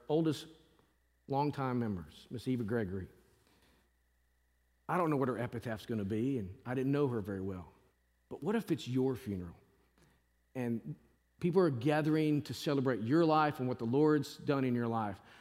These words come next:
I can't think of something better to be said about your life, that heaven was in you before you were in heaven. Man, that's a good word.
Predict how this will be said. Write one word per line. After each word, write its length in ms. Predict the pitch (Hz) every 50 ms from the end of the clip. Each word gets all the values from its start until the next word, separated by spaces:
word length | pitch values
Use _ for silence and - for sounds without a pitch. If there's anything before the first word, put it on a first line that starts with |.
| - - -
I 100 | - 185
can't 260 | - - 208 170 -
think 240 | - 160 151 - 139
of 80 | 117
something 380 | - - 147 135 - 139 127 117
better 320 | 101 110 127 147 165 165
to 80 | 156 156
be 120 | 147 139
said 200 | 127 - 147 131
about 240 | 123 120 123 117 -
your 100 | 127 113
life, 340 | 104 101 95 87 85 - - - - - - -
that 160 | 123 104 -
heaven 420 | - - - 131 139 165 180 170 156
was 180 | 147 139 120
in 220 | 127 123 117 113 110
you 220 | 113 117 110 104
before 320 | 92 101 98 - - 101 87
you 220 | 90 98 98 92
were 140 | 87 85 82
in 80 | 73 69
heaven. 280 | - - - - - - _ _ _ _ _ _ _ _ _ _ _ _ _ _ _ _ _ _ _ _ _ _ _ _ _ _ _ _ _ _
Man, 200 | - - - 85 -
that's 140 | - - -
a 20 |
good 220 | - - 92 85 78
word. 220 | - 95 90 -